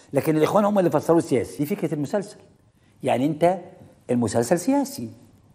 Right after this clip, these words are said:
بتضحك على مين يا عبد الرحيم؟ ولا ده برضو من وحي كلامك؟ ده كلامك أنت. إن الإخوان بيفسروا كل شيء تفسير سياسي، بينما المسلسل فن بس.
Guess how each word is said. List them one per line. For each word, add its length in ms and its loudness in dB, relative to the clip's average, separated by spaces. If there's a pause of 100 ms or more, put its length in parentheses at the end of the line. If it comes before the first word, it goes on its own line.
(840)
بتضحك 340 -2
على 100 4
مين 140 2
يا 40 2
عبد 120 -2
الرحيم؟ 200 -2
ولا 180 6
ده 100 8
برضو 240 4
من 80 8
وحي 220 2
كلامك؟ 560 2 (240)
ده 80 4
كلامك 340 4
أنت. 260 -2 (1200)
إن 120 2
الإخوان 580 4 (680)
بيفسروا 440 4
كل 260 2
شيء 400 -2
تفسير 260 2
سياسي، 480 0 (440)
بينما 300 4
المسلسل 440 4
فن 260 4
بس. 320 2